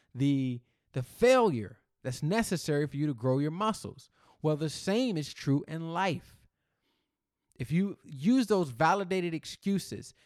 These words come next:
and you never allow the pain to get in, you never allow the awareness to get in, you never allow the acceptance, the acceptance to get in,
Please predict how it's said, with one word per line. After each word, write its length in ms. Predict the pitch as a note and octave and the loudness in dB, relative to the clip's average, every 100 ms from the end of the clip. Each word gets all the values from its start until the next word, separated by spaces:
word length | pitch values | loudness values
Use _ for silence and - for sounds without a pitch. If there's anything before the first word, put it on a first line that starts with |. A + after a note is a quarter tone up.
| - | -12
and 140 | C3 | -6
you 120 | B2+ | -4
never 480 | B2+ C3+ A3+ G#3 A3 | 0 4 2 2 0
allow 360 | G#3+ F#3+ F3+ E3+ | 2 4 4 4
the 120 | D3 | 0
pain 360 | - D3 F3+ D#3+ | -6 -4 -2 -4
to 60 | |
get 160 | A#2 A2+ | -4 -6
in, 220 | G2 - _ _ | -8 -12 _ _
you 100 | B2 | -4
never 400 | B2 D3+ G#3 F#3+ | 2 4 4 2
allow 260 | F#3+ F#3+ F3+ | 4 6 6
the 100 | D#3+ | 4
awareness 580 | D3+ C3 D3+ F3 D3 B2 | 0 2 4 2 0 -6
to 140 | - | -10
get 180 | G#2 A2 | -8 -6
in, 220 | G2 - _ _ _ _ _ _ - | -8 -14 _ _ _ _ _ _ -6
you 80 | B2 | 0
never 380 | C#3+ F#3+ G3+ G#3 | 2 2 4 2
allow 320 | F#3+ E3+ E3+ | 6 6 6
the 120 | D3+ | 0
acceptance, 680 | C#3 - G3 F3+ - - A#2 - | -8 -4 -2 -2 -4 -14 -14 -10
the 80 | C#3 | -10
acceptance 560 | - F#3+ - A#2+ A#2 | -4 -2 -2 -6 -8
to 120 | - | -8
get 180 | A2+ A2+ | -4 -4
in, 180 | G2+ B2+ | -6 -10